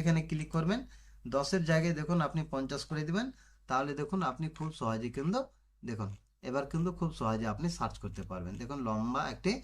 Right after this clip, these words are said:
সে-, রো এখানে পেয়ে যাবেন, সিট এখানে পেয়ে যাবেন। Then এখানে পঞ্চাশটি রয়েছে, টোটাল একশো বিয়াল্লিশ। এবার পরবর্তী পঞ্চাশটি আপনি দেখতে পারেন।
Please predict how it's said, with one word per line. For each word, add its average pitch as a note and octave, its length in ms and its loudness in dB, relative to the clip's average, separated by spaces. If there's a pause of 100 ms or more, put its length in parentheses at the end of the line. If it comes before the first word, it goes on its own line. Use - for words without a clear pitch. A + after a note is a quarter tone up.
(340)
সে-, A#2+ 240 -2
রো C3+ 100 2 (180)
এখানে A#2+ 220 -4 (100)
পেয়ে G2 160 0
যাবেন, F#2 260 -4
সিট E3 200 0 (100)
এখানে C#3+ 180 -2 (100)
পেয়ে G#2 200 0
যাবেন। F2+ 180 -6 (460)
Then B2 120 -2 (100)
এখানে C#3+ 200 -4 (120)
পঞ্চাশটি A#2 500 -2
রয়েছে, D#3+ 280 0 (460)
টোটাল D#3+ 280 2 (120)
একশো - 260 2 (420)
বিয়াল্লিশ। G#2 400 2 (280)
এবার D3+ 180 2 (160)
পরবর্তী A3+ 460 4 (120)
পঞ্চাশটি E3+ 400 2 (120)
আপনি E3 160 0 (640)
দেখতে B2+ 260 -2
পারেন। D#3+ 180 4